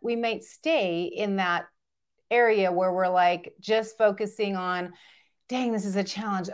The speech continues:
Oh, no, I don't wanna," and instead of, like, uh, "What are we gonna do? How do I get out of this? What can I, you know, um, I guess, what can I do to solve the problem?"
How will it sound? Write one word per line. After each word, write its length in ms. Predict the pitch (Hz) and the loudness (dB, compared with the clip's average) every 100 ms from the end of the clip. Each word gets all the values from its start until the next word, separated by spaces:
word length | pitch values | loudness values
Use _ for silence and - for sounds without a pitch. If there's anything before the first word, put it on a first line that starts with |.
| 220 | -2
Oh, 300 | 247 208 208 | 0 0 0
no, 60 | 208 | 0
I 160 | 196 | 2
don't 120 | 196 202 | 2 2
wanna," 260 | 202 190 147 - - | 0 0 -2 -8 2
and 120 | 247 | 4
instead 280 | 240 240 285 | 4 2 2
of, 80 | 262 | 6
like, 300 | 233 214 208 | 6 6 6
uh, 460 | 185 180 175 175 180 | 6 8 6 6 4
"What 220 | 175 214 | 4 4
are 40 | 220 | 4
we 80 | |
gonna 160 | 214 202 | 2 -2
do? 260 | 170 156 - _ | -2 -6 -10 _
How 160 | - 160 | -4 -2
do 60 | |
I 60 | 160 | 0
get 100 | 196 | 2
out 160 | 285 262 | 4 4
of 60 | |
this? 320 | 170 - - _ | 0 -8 -18 _
What 160 | 180 185 | -6 -6
can 120 | 202 | -2
I, 280 | 202 208 202 _ _ _ | -2 -2 -6 _ _ _
you 120 | 220 214 | 0 4
know, 400 | 185 185 - - _ _ _ _ _ _ - - | 6 6 4 -6 _ _ _ _ _ _ -4 2
um, 500 | 190 175 160 160 165 _ _ _ _ _ | 4 4 2 -4 -12 _ _ _ _ _
I 100 | 190 | 0
guess, 260 | 202 190 190 | 4 2 2
what 260 | 196 233 233 | 4 4 4
can 180 | 269 247 | -4 -6
I 160 | 233 | -4
do 320 | 208 190 180 180 | -4 -2 -2 -4
to 160 | 202 | -8
solve 340 | 190 175 151 156 | -2 0 0 -2
the 80 | |
problem?" 520 | 170 240 240 175 143 | -4 0 0 -2 -6